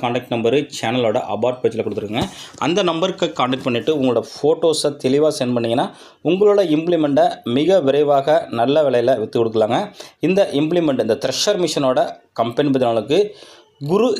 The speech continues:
ஹிந்துஸ்தானுங்க. மாடல் பார்த்தீங்கன்னா உங்களுக்கு ரெண்டாயிரத்தி இருபத்தி மூணுங்க. இதுல என்னென்ன தானியம்லாம் அடிக்கலாம்னு பார்த்தீங்கன்னா உங்களுக்கு கேழ்வரகை தவிர எல்லாமே அடிக்கலாங்க. சோளம், உளுந்து,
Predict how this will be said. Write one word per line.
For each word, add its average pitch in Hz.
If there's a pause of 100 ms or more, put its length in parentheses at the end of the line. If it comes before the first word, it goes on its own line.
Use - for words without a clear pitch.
ஹிந்துஸ்தானுங்க. 151 (320)
மாடல் 160
பார்த்தீங்கன்னா 139
உங்களுக்கு 135 (180)
ரெண்டாயிரத்தி 147 (180)
இருபத்தி 165 (140)
மூணுங்க. 123 (500)
இதுல 160 (200)
என்னென்ன 185 (100)
தானியம்லாம் 139
அடிக்கலாம்னு 131
பார்த்தீங்கன்னா 123
உங்களுக்கு 117 (220)
கேழ்வரகை 185 (140)
தவிர 120 (200)
எல்லாமே 147
அடிக்கலாங்க. 113 (760)
சோளம், 160 (360)
உளுந்து, 147